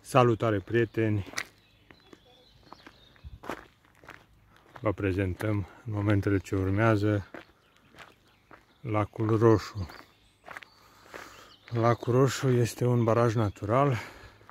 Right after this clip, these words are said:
format, eh, prin prăbușirea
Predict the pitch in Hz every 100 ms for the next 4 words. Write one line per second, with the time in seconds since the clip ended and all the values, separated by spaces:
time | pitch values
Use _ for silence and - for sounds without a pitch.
0 | - _ _ _ _ _ - _ _ _
1 | _ _ - _ _ - - 110 117 120
2 | - - 117 113 98 - 110 107 104 110
3 | 107 104 - 113 104 101 101 104